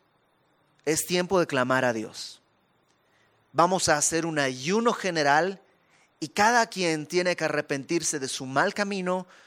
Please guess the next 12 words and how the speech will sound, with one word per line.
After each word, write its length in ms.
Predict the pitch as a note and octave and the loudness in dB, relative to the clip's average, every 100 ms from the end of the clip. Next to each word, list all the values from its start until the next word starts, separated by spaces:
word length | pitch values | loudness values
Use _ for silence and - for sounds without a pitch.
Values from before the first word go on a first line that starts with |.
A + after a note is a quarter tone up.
| _ - | _ -12
y 160 | C3 | -8
de 100 | B2+ | -6
su 220 | A#2+ - A#2 | -4 -6 -6
violencia, 840 | A#2 A2 B2 C3+ C3 - D#3+ F3 - _ - - - | -4 -2 0 -2 -2 -2 -4 -6 -14 _ -20 -20 -14
y 100 | C3 | -4
cada 240 | F3 F3+ | 2 4
uno 240 | F#3 F#3 E3+ | 6 6 4
tiene 220 | E3+ E3+ | 2 0
que 100 | D#3+ | 0
buscar 500 | C3 C3 - E3+ F3+ | -4 -4 -2 2 2
a 120 | F#3 | 2
Dios". 500 | C#3+ A#2+ G2+ - - | 2 -2 -2 -8 -14